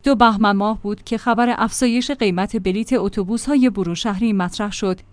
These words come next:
که بلافاصله بعد از آن رضای اکبری، رئیس سازمان راهداری و حمل و نقل جاده‌ای، این موضوع را رد کرد.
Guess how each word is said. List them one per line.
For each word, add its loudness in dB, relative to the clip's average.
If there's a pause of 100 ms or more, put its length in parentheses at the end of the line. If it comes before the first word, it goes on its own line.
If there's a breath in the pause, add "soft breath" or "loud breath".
که 0
بلافاصله -2
بعد 0
از 0
آن 0
رضای 0
اکبری، -2
رئیس -2
سازمان 0
راهداری -2
و -2
حمل 0
و -2
نقل -2
جاده‌ای، 0
این 4
موضوع 2
را -2
رد -8
کرد. -16